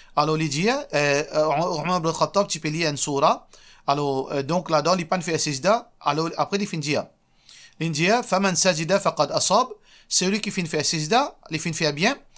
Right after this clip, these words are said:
وَمَنْ لَمْ يَسْجُدْ فَلَا إِثْمَ عَلَيْهِ. Celui qui pas fait sijda, il n'a aucun péché, là. Alors donc ça peut montrer nous que sijda n'est pas obligatoire.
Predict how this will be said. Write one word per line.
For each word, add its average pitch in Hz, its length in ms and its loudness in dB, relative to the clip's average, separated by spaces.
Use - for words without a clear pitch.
وَمَنْ 156 260 0
لَمْ 190 160 2
يَسْجُدْ 180 440 0
فَلَا 151 220 0
إِثْمَ 151 200 -6
عَلَيْهِ. 147 460 2
Celui 190 300 -2
qui 202 120 -4
pas 180 160 0
fait 151 180 -2
sijda, 175 480 -2
il 214 100 2
n'a 190 80 2
aucun 170 180 -2
péché, 156 300 -2
là. 139 80 -2
Alors 135 180 -2
donc 185 200 -2
ça 170 100 2
peut 170 120 -6
montrer 143 280 -4
nous 202 100 -2
que 170 140 -4
sijda 160 320 0
n'est 208 80 0
pas 208 100 2
obligatoire. 175 580 2